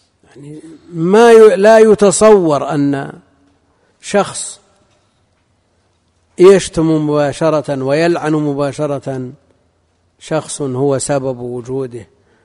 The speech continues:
وخرج من صلبه وتعب عليه وأنفق عليه ونشأه، ثم يقول له في النهاية يلعنه، هذا لا يتصور،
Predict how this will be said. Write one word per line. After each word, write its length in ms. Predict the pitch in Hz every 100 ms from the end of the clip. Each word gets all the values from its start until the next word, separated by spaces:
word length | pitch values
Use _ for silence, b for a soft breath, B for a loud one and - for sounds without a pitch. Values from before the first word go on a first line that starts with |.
| -
وخرج 420 | 127 143 131 123
من 220 | 123 123 117
صلبه 600 | - 131 131 131 123 127 _ _ _ _ _ _
وتعب 760 | 139 127 135 - 160 135 139 127
عليه 460 | 117 127 127 135 120
وأنفق 560 | 123 135 139 131 -
عليه 400 | 113 120 127 135
ونشأه، 760 | 120 123 120 - 147 147 135 - _ b b -
ثم 240 | 139 131
يقول 360 | 123 123 139 123
له 240 | 120 117
في 120 | 117
النهاية 640 | 127 120 120 156 - 156 _ _ _ _ _ _ _ _ _ _ _ _ -
يلعنه، 400 | 139 107 123 107 _ _ _ _ _ _ _ _ _ _ _ _ _
هذا 260 | - 127 139
لا 120 | 147
يتصور، 560 | 123 - 156 147 123